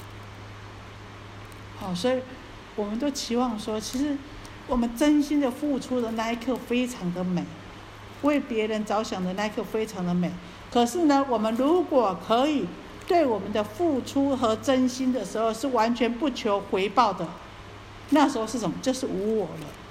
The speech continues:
因为我们觉得人家背叛我们，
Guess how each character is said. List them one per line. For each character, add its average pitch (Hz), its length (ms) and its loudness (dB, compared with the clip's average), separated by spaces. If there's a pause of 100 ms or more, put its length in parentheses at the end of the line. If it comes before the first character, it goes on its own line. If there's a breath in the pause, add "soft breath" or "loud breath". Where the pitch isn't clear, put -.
(2750 loud breath)
因 370 180 2
为 311 240 6
我 208 100 2
们 214 140 0
觉 220 160 0
得 220 220 0 (260)
人 208 140 0
家 233 100 2
背 240 220 0
叛 - 240 -8
我 180 200 -4
们， 147 100 -6